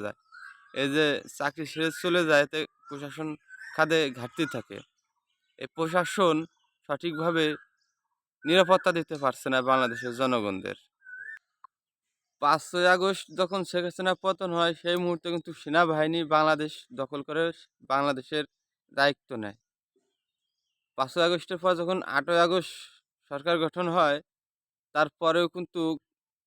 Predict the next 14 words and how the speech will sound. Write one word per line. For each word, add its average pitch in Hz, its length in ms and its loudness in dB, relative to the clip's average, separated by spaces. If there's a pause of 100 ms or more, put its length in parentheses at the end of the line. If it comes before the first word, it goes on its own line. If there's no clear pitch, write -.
(280)
সম্পূর্ণ 180 400 -2 (180)
পাওয়ার 160 360 6 (180)
অন্তর্বর্তীকালীন 156 800 -4
সরকারকে 143 420 -6 (440)
দেয়া 143 260 6
হয় 104 220 -2
না, 107 60 -2 (2000)
সামরিক 151 420 0 (100)
বাহিনী 160 300 2 (360)
হাতে - 300 -12
নিয়ে 147 180 2
রাখে। 135 320 -4 (840)
আর 165 220 2 (800)
ওই 147 80 -8